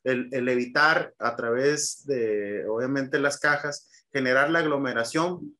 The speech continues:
en, de entrada por tema de salud, por tema de recomendación en cuanto al tema covid, que hoy por hoy sigue, sigue presente, y que en ese sentido,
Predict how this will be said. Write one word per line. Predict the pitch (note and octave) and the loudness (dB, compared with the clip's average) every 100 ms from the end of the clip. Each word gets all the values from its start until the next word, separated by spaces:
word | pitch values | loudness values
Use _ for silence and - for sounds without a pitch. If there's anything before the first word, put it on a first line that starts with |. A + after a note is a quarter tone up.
| _ | _
en, | B2+ C#3 C3 | -2 0 2
de | D3+ | 2
entrada | D3 D3+ F#3+ G#3+ G#3 | 2 2 2 2 0
por | D3 | -4
tema | - E3 E3+ | -4 -2 0
de | C#3+ | -2
salud, | B2+ C3+ G3+ - - | -2 0 0 0 -6
por | - A#2 | -6 -2
tema | C3+ C#3 D3 C#3 | -2 0 0 0
de | |
recomendación | B2 A2+ - A#2 A2 A2 C#3 D3 D#3 - _ _ - | -2 -4 -6 -6 -6 -2 0 0 -2 -12 _ _ -10
en | A2+ | -10
cuanto | G2+ G#2+ G#2+ A2 G2+ | -4 -4 -4 0 0
al | G2+ G2 G2+ | 2 -2 -2
tema | B2+ C#3+ C#3+ | 0 0 0
covid, | B2 A2+ E3 - | 0 2 2 0
que | - | -4
hoy | B2+ C3 | -2 -2
por | C3 | -4
hoy | C3+ | -4
sigue, | C3 B2+ C3 B2 A2+ | -4 -4 -2 -2 -2
sigue | - B2 C3+ | -4 -2 -2
presente, | C3 A2+ A#2+ B2 C#3+ E3 - - _ | -2 -2 0 -2 -4 -12 -16 -20 _
y | C3 | -4
que | C3 | 0
en | C3+ | 2
ese | F3 | 2
sentido, | F3 D#3+ D3 D#3+ F3 F3+ | 2 0 2 2 4 0